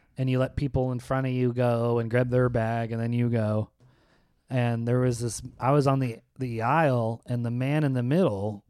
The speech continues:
was this older man with his wife who was super old. I think they might, had to be, like, ninety years old.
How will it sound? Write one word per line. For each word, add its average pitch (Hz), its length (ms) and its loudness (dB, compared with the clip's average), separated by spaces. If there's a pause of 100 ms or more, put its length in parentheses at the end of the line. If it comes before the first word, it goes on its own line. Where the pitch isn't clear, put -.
was 120 160 0
this 110 120 0
older 147 360 6
man 113 400 -2
with 107 120 -8
his 101 160 -6
wife 127 380 0
who 117 100 -2
was 110 160 -2
super 123 340 0
old. 110 400 0
I 113 80 -6
think 165 220 -2
they 127 100 2
might, 120 200 -2
had 127 140 0
to 123 40 -4
be, 123 120 2
like, 113 160 0
ninety 120 320 -2
years 113 240 2
old. 110 360 0